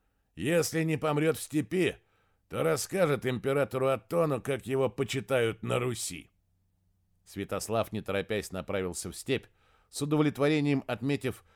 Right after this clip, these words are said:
что среди его друзей потерь нет. Так, несколько пустяковых ссадин. Дом ведьмы выглядел чистым и свежим. Аккуратно разложенные вдоль стен букеты лесных трав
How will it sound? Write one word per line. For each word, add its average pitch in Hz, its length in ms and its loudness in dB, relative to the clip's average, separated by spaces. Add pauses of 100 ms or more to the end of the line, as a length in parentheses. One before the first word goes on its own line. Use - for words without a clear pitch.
(120)
что - 200 -6
среди 92 320 -4
его 95 220 0
друзей 98 360 -2
потерь 101 440 -2
нет. 110 320 -6 (480)
Так, - 440 0
несколько 143 600 2
пустяковых 104 640 -2
ссадин. 90 520 -2 (1400)
Дом 160 340 2
ведьмы 160 500 4 (340)
выглядел 160 540 2
чистым 135 440 -2
и 160 40 0
свежим. 87 480 -2 (420)
Аккуратно 90 520 -4
разложенные 95 680 -2
вдоль 90 240 -4
стен 110 320 -4
букеты 101 360 -4
лесных 95 380 -6
трав 123 340 0